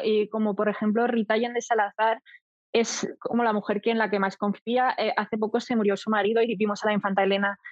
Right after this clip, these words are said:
llorando en el funeral del marido de su amiga. Ella es como su, su refugio, con quien va cuando se, por ejemplo, cuando el rey Juan Carlos se fue a Emiratos, hubo una despedida antes en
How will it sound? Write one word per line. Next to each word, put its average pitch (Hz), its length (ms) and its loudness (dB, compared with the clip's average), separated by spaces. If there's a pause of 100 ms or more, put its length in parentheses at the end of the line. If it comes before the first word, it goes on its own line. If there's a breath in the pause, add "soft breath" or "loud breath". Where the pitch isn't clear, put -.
(140 loud breath)
llorando 208 480 0
en 220 60 -2
el 196 100 -2 (100)
funeral 190 400 0
del 202 120 0
marido 196 280 0
de 190 120 0
su - 240 -10
amiga. 220 420 0 (340 loud breath)
Ella 240 280 0
es 302 120 -4
como 285 260 0
su, 208 720 0
su 202 340 0
refugio, 254 1120 -2
con 226 200 0
quien 202 260 0
va 202 160 2
cuando 208 220 -2
se, 202 480 0
por 208 100 0
ejemplo, 202 320 -2
cuando 202 180 2
el 190 80 0
rey 196 160 0
Juan 208 140 0
Carlos 202 280 2
se - 220 -6
fue 214 220 0
a 208 60 2
Emiratos, 214 720 -2 (420 loud breath)
hubo 220 300 2
una 233 180 2
despedida 226 460 0
antes 202 240 -2
en 220 140 -2